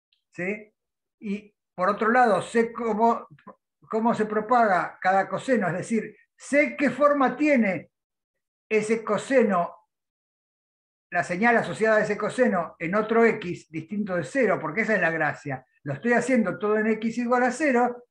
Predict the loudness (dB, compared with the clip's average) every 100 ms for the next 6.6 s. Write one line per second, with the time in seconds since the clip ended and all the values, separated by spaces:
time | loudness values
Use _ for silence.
0 | -12 -6 2 4 4 2 0 -6 _ -10
1 | -6 -6 -8 -10 -4 0 0 0 -2 -6
2 | -4 -4 -4 -2 -4 -2 -4 -6 -2 0
3 | 0 0 0 2 0 -4 _ _ _ _
4 | _ _ _ _ _ _ -4 0 0 0
5 | 0 2 2 2 2 0 0 -4 _ _
6 | -8 0 2 2 -2